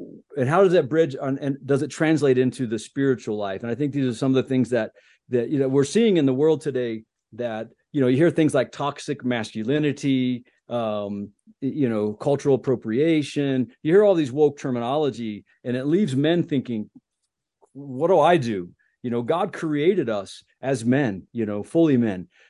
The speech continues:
And, and, and, and, and some of us that, that, um, in particular go in the military, we, we understand that, that God, we feel a calling by nature to defend, to protect, to, to be, to be on the side of goodness. And so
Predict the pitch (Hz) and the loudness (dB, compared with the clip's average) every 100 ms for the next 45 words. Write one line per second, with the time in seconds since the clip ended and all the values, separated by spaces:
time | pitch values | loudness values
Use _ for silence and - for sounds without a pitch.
0 | - 123 120 113 120 127 117 117 117 120 | -6 -2 0 0 -2 -8 -4 -4 -4 -6
1 | 110 107 110 120 113 110 147 117 117 156 | -4 -2 -4 -2 -2 -2 -2 -4 0 2
2 | 139 135 135 117 110 113 113 107 123 113 | 4 2 2 0 -2 -4 -4 -4 -6 -6
3 | 104 101 95 95 - _ - 123 139 139 | -6 -6 -8 -12 -16 _ -4 -2 -2 0
4 | 165 147 127 117 139 131 120 139 165 - | 0 2 0 4 4 4 2 0 -2 0
5 | 135 127 123 131 127 151 139 117 - 156 | 0 2 -2 -4 -4 -2 -2 -6 -8 -6
6 | 143 123 113 131 139 160 160 147 135 180 | -6 -6 -8 -6 -4 -4 -6 -6 -4 -4
7 | 185 185 139 - 160 160 123 117 107 117 | 4 6 6 0 0 2 0 -2 -2 -2
8 | 156 - 110 - _ _ - 113 107 - | -4 -4 -8 -8 _ _ -10 -8 -6 -2
9 | 139 143 - - - - 127 120 - _ | 0 0 -2 -16 -14 -2 -2 -2 -8 _
10 | _ _ - 113 104 98 127 104 123 123 | _ _ -6 -4 -4 -4 -6 -2 0 0
11 | 117 117 117 107 131 117 110 127 113 90 | -2 -8 -10 -2 0 2 0 -2 -4 -4
12 | 131 147 120 - _ _ _ _ _ - | 0 2 0 -6 _ _ _ _ _ -6
13 | 131 160 143 139 | -4 0 0 0